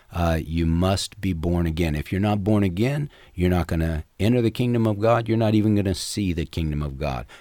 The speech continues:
That which is born of the flesh is flesh, and that which is born of the Spirit is spirit." So I appreciate your call, Jeannie. God bless you, and may God use you in great ways. We have Peggy from Kentucky.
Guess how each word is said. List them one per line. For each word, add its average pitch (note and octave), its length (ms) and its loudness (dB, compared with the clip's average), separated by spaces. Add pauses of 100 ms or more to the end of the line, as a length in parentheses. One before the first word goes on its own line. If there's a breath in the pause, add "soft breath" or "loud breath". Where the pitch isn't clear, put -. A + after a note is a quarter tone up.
(100)
That F2+ 180 -2
which F#2 180 -2
is E2+ 120 -2
born E2+ 220 0
of D#2 60 -2
the D2+ 80 -2
flesh G2+ 360 -2
is F2+ 120 -4
flesh, C3 460 -4
and D#2+ 160 0
that F2 200 -2
which F#2 180 0
is E2+ 140 0
born E2 340 0
of D#2 160 -8
the D#2+ 100 -2
Spirit D#2+ 380 -2
is D#2 140 -2
spirit." C2+ 400 -6 (180 loud breath)
So G#2+ 140 0
I G2+ 60 6
appreciate A#2+ 460 4
your G#2+ 120 2
call, G#2+ 200 2
Jeannie. G#2 400 2 (240 loud breath)
God G2+ 220 0
bless G#2 320 4
you, A#2 200 6
and G2 80 4
may F#2 120 2
God F#2 260 2
use G2 300 4
you F#2+ 100 4
in F2 120 2
great F2 240 0
ways. F2 360 -2 (960)
We G#2 140 8
have F#2 200 4
Peggy A#2+ 320 6
from G2+ 300 2
Kentucky. - 720 0